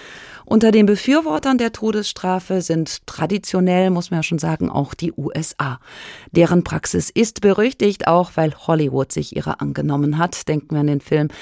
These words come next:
Dead Man Walking mit Sean Penn oder den Todestrakt, den Death Row in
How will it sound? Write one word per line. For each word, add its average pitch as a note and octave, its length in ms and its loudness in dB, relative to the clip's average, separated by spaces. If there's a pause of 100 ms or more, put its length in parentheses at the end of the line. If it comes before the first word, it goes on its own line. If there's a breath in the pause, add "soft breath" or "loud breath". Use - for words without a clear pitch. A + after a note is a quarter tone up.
(160 loud breath)
Dead D3+ 400 0
Man D3+ 260 2
Walking D3 420 -2
mit D3 140 -2
Sean F3 280 0
Penn C3+ 240 0 (340 loud breath)
oder D#3+ 420 2 (120)
den D#3 120 2
Todestrakt, - 800 0
den D#3 220 0
Death - 280 -2
Row D#3+ 380 2
in D3+ 180 0